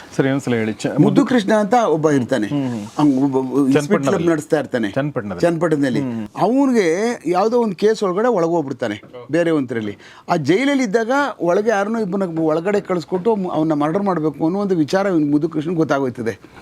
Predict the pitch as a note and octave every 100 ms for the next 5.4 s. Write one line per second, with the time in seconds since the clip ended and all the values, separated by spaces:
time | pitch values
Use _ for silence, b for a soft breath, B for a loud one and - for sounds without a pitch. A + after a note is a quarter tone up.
0 | - A#2+ C3+ - C#3 A2+ G2+ G#2 G#3+ G#3
1 | G3 E3 C3+ A#2+ A#2+ G#2+ F#2+ - A3 A#3+
2 | A3 G#3 - F3 G#3+ G3+ F#3+ G3+ G#3+ G3
3 | G3+ F#3 - B3+ B3 G#3+ - A3 G3 G3
4 | F3 G3+ F#3 F#3 F3+ G3 E3+ G3+ F3+ D#3
5 | E3 D3+ D#3+ B2+